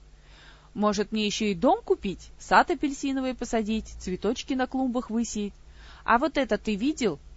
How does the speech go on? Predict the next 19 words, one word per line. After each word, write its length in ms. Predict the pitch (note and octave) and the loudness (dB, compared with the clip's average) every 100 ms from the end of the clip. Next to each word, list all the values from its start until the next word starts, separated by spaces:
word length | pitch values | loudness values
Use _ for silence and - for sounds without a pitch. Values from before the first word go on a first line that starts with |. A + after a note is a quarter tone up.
| - - - - | -20 -20 -20 -12
Вы 160 | G#3 C4 | -4 -2
что, 300 | - B3+ F#3 | 0 2 2
с 100 | - | -2
Амарго 420 | G#3 G3 C#4+ E4+ | 2 4 4 2
сговорились? 720 | - B3 B3 G#3+ E3 D3 - - - - | 0 0 2 2 -2 -6 -14 -20 -20 -12
Нет, 240 | F3+ F#3 | -6 -6
бестолковый 680 | D#3 F#3 - G3 G3+ C4 A#3 | -4 -8 0 2 2 0 0
мой 200 | G3+ F#3+ | 0 -2
внутренний 420 | F3 G#3 G#3+ G3+ | -2 -4 -2 -2
голос, 440 | F#3+ F#3 F3 E3 - | -2 0 0 -2 -6
не 120 | G#3+ | -6
будет 520 | F3+ D#3 F#3 F3+ G3 | -4 -4 -4 -4 -4
этого. 380 | F3 - C3+ C#3+ - - - - | -4 -6 -12 -12 -16 -20 -16 -8
Хотя 300 | G3+ G3 E4 | -6 -2 -2
бы 120 | B3+ | -2
потому, 480 | G#3+ F3+ E3 E3+ D#4 | -4 -6 -6 -4 -6
что 280 | F4 - E3+ | -8 -8 -6
это 260 | B3 C#4+ F3+ | -4 -4 -6
невозможно. 1200 | D#3 F3 D4 A3+ A3+ A3 E3 F#3 A3 - E3 C#3 | -8 -4 -4 -2 -2 -2 -6 -6 -6 -6 -6 -6